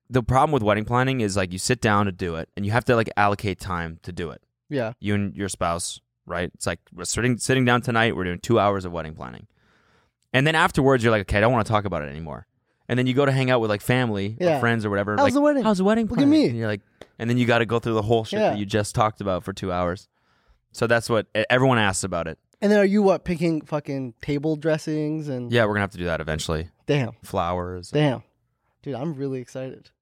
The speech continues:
Speaker 1: Yeah.
Speaker 2: <laughs> I
Speaker 1: For
Speaker 2: can't
Speaker 1: what? To
Speaker 2: For your wedding.
Speaker 1: <laughs>
Speaker 2: For you to get married.
Speaker 1: Okay, yeah,
Speaker 2: Yeah,
Speaker 1: cool,
Speaker 2: yeah.
Speaker 1: cool, cool. Yeah, yeah.
Speaker 2: Mm.
Speaker 1: Yeah.
Speaker 2: <laughs> Have you watched any sports lately?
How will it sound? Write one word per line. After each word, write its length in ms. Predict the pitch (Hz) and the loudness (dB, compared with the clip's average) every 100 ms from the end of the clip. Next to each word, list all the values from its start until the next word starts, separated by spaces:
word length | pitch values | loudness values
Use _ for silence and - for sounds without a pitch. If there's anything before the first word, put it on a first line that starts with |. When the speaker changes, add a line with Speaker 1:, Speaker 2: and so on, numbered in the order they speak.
| - | -14
Speaker 1:
Yeah. 180 | 117 - | -12 -12
Speaker 2:
<laughs> 80 | - | -8
I 60 | 180 | -2
Speaker 1:
For 140 | 143 | 2
Speaker 2:
can't 120 | 196 | 4
Speaker 1:
what? 180 | 214 - _ - - - - - - - - _ _ _ - | 2 0 _ -20 -20 -20 -20 -20 -20 -18 -20 _ _ _ -8
To 140 | 120 98 _ _ - 226 - - | -8 -8 _ _ -14 -14 -14 -2
Speaker 2:
For 120 | 233 | 2
your 180 | 240 339 | 4 4
wedding. 260 | 403 175 165 - - 196 - | 2 0 -2 -4 -6 -6 -6
Speaker 1:
<laughs> 420 | - - _ _ _ | -16 -20 _ _ _
Speaker 2:
For 80 | - | -6
you 140 | 233 254 | -2 -2
to 40 | |
get 140 | 233 247 | -2 0
married. 300 | 262 214 147 | 2 2 2
Speaker 1:
Okay, 360 | 214 208 170 | 2 2 2
yeah, 100 | 160 | 2
Speaker 2:
Yeah, 60 | 143 | 2
Speaker 1:
cool, 320 | 170 160 113 | 2 2 2
Speaker 2:
yeah. 60 | 165 | -2
Speaker 1:
cool, 160 | 123 120 | -4 -2
cool. 220 | 107 101 | -4 -2
Yeah, 280 | 98 85 - - _ - | -2 -4 -8 -20 _ -10
yeah. 60 | 233 | -4
Speaker 2:
Mm. 400 | 262 254 202 175 | -2 -2 -4 -6
Speaker 1:
Yeah. 260 | 147 98 80 - - | -4 -4 -4 -12 -8
Speaker 2:
<laughs> 80 | 294 - _ _ _ - _ _ _ _ 294 285 _ _ _ _ _ _ - _ - 254 - 254 - | -8 -8 _ _ _ -20 _ _ _ _ _ _ _ _ _ _ _ _ -20 _ -16 -16 -14 -16 -4
Have 80 | 208 | 0
you 60 | |
watched 180 | 214 214 | 0 0
any 100 | 208 | -6
sports 420 | - 240 302 - | -2 -4 -4 -6
lately? 380 | 330 349 359 | -4 -2 0